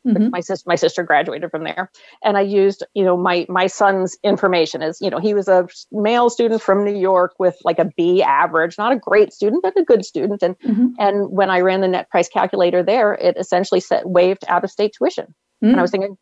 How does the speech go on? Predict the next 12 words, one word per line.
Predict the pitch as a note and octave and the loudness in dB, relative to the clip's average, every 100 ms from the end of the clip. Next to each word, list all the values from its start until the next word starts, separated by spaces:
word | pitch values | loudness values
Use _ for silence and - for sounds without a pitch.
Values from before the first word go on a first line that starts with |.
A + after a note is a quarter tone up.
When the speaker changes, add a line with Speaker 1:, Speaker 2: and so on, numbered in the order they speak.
| - - - | -20 -16 -4
Speaker 2:
"Wow, | F#3+ - - - | 0 0 0 -2
I, | D#3+ D#3+ F#3+ | 0 -2 0
that | E3+ E3+ | 0 2
was, | F3 E3+ _ - | -2 -4 _ -2
that | E3+ | 0
was | F#3+ F3+ | 2 0
a | G3 | 0
surprise. | A3+ A#3+ A#3+ F#3 | 0 2 0 0
I | D#3+ | -2
wasn't | E3+ F#3 | -2 -4
expecting | - - G#3+ - F3 | -4 -2 -2 -2 -2
that." | - | -4